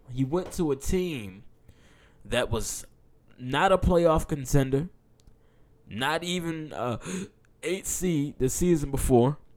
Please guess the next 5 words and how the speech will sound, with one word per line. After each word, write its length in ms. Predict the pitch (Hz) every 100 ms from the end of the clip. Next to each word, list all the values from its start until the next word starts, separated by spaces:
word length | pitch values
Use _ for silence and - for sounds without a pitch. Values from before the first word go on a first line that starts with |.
| - - _ - - - _ -
Went 280 | - 165 190
down 240 | 190 185 170
to 80 |
South 420 | 160 - 165 170 -
Beach, 460 | 139 113 - -